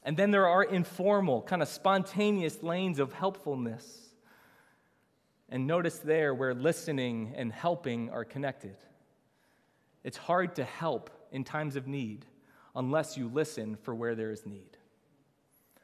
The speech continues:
And then number three, the service of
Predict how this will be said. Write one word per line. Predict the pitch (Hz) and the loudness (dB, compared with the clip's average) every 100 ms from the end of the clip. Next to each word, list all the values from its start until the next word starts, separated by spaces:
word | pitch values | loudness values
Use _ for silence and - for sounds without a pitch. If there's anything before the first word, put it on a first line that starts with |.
| _ _ - | _ _ -8
And | 123 | -2
then | 131 | -2
number | 131 | -2
three, | 139 135 123 113 113 - - _ _ _ | -4 -4 -4 -4 -10 -20 -20 _ _ _
the | - | -10
service | - - 151 143 147 - - | -10 0 2 4 0 -4 -6
of | 135 131 113 | -2 -2 -2